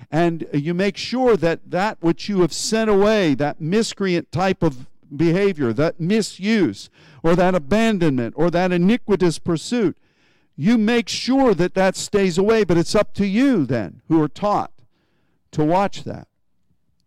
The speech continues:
And the fourth thing he says, this whole process is before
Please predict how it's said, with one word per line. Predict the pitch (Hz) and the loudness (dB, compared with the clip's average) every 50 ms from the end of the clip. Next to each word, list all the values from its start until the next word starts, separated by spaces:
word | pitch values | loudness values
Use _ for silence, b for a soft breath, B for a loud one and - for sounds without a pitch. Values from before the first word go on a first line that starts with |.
| _ _ _ _ - | _ _ _ _ -4
And | 147 160 165 | -2 0 2
the | 170 156 | 0 2
fourth | - 202 214 226 233 | 4 4 4 4 2
thing | - 220 202 190 | 0 -2 -2 -2
he | 190 190 180 | -2 -4 -4
says, | - - - 240 254 233 180 147 147 - - - - - _ _ _ _ - _ _ _ _ _ _ _ _ _ | -4 -2 -2 0 2 2 2 2 0 -2 -8 -16 -20 -20 _ _ _ _ -20 _ _ _ _ _ _ _ _ _
this | 123 117 180 233 226 - | -2 2 2 2 2 2
whole | 233 233 220 | 2 2 2
process | - - - 220 226 226 220 - - 165 151 - | 2 0 -2 0 0 0 0 -2 -2 -2 -2 -2
is | 156 151 131 | -2 -4 0
before | - 165 151 - - 170 180 185 180 180 170 | 0 0 0 0 0 2 2 4 2 2 0